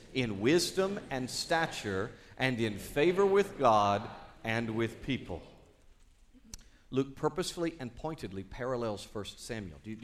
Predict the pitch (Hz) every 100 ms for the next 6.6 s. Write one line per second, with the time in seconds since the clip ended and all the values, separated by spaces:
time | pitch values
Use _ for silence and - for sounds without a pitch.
0 | 110 117 120 107 107 117 156 - 165 190
1 | 196 - - 139 135 - - - - -
2 | 185 180 - 139 127 117 120 113 - 156
3 | 160 - 135 123 120 131 - 151 - 110
4 | 82 - - - 160 185 156 - 131 -
5 | 170 - - 147 165 151 - - 156 165
6 | 156 214 220 214 151